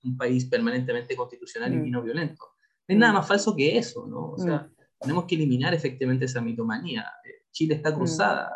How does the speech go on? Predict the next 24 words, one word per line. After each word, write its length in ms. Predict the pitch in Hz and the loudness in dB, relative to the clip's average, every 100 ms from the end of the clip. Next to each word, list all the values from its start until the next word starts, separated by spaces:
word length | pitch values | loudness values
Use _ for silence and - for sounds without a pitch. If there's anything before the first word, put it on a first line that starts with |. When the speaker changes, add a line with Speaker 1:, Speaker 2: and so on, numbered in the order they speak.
| - - - | -12 -18 -8
Speaker 1:
por 180 | 127 127 | -6 -2
quinientos 360 | 127 151 151 139 | 0 -2 0 -2
años 180 | 160 151 | 0 0
por, 220 | 123 123 | -2 -2
por 180 | - 123 | -4 -4
violencias, 560 | 120 147 185 127 117 - | 0 0 0 -2 -8 -6
¿no? 320 | 123 143 - _ - _ _ | -4 -4 -6 _ -20 _ _
Em, 360 | 120 113 113 110 | 0 2 0 -4
Speaker 2:
Sí. 80 | 170 - | -8 -4
Speaker 1:
al 120 | 131 | 2
pueblo 200 | 151 143 | 4 4
mapuche 320 | 127 135 - | 2 0 0
no 100 | 127 | 2
le, 220 | 131 123 - | 2 0 -4
no 120 | 131 | -2
le 100 | 123 | -2
pueden 280 | - 160 131 | 2 2 2
hablar, 340 | 110 139 165 - | 0 0 -2 -6
¿no? 100 | 143 | -14
No 120 | 135 - | -14 -2
pueden 220 | 143 123 | -2 0
hablar 280 | 113 127 127 | -2 -2 -2
de 80 | |
violencia 680 | 120 117 127 131 - 135 135 | 0 2 0 -2 -6 -8 -6